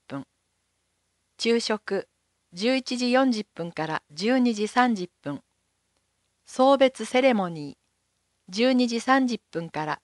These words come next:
十二時四十分。島原市、十七時着。主催、豊後高田市への友好親善訪問の旅実行委員会。応募方法、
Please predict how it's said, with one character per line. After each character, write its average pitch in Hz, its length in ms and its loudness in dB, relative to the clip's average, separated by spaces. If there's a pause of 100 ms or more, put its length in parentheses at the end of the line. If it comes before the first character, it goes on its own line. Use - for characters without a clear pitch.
(140)
十 208 260 0
二 240 160 2
時 208 160 -6
四 226 220 2
十 - 180 -6 (140)
分。 - 160 -10 (960)
島 247 340 4
原 220 280 4
市、 - 280 -10 (340)
十 240 300 -2
七 247 320 -2
時 185 140 -6
着。 - 400 -10 (1900)
主 - 180 -4
催、 214 380 0 (1200)
豊 269 280 4
後 226 120 2
高 202 280 0
田 214 120 2
市 - 160 -6
へ 202 100 -2
の 190 200 -2
友 240 240 0
好 262 240 6
親 247 240 0
善 233 240 2
訪 233 200 2
問 226 280 2
の 190 120 0
旅 165 400 -6
実 165 200 -10 (100)
行 220 240 2
委 - 80 -10
員 202 300 -2
会。 - 340 -10 (1300)
応 247 260 4
募 262 160 6
方 254 240 6
法、 135 360 -6